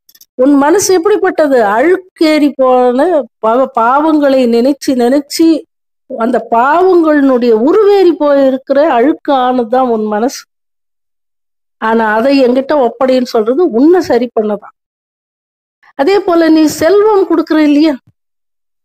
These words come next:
அந்த செல்வம், அந்த ஒவ்வொரு பைசாவும் நீ அதை எப்படி அந்த corruption வேர்ல்டுல இருந்து சம்பாதிக்கிறது?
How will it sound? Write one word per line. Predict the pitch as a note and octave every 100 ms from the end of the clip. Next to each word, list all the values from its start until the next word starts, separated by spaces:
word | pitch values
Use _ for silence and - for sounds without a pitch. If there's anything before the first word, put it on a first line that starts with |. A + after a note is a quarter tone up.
| _ _ _ _
அந்த | B3 D#4 D#4
செல்வம், | A#3 F4 G#4 G4+ G4 E4 G#3+ A3+ _ _ _ -
அந்த | B3+ C4+
ஒவ்வொரு | C4 D#4 F#4 -
பைசாவும் | C4+ D4+ - C#4 B3+ F#3 F#3 _ _ _ _ _ _
நீ | - C#4+ D#4
அதை | C4+ C#4 C#4 C4
எப்படி | C#4 - A4+ F#4+ D4+ C4 A3+ G3 A3 G#3 _ _ _ _
அந்த | - B3 C4+ C4 A3+ A3 - _ -
corruption | D#4 G4+ G4+ - F#4 E4
வேர்ல்டுல | C4+ D4+ D#4 D#4 C#4+
இருந்து | C#4+ D4 D4
சம்பாதிக்கிறது? | B3 C4 C4 B3 A3 G3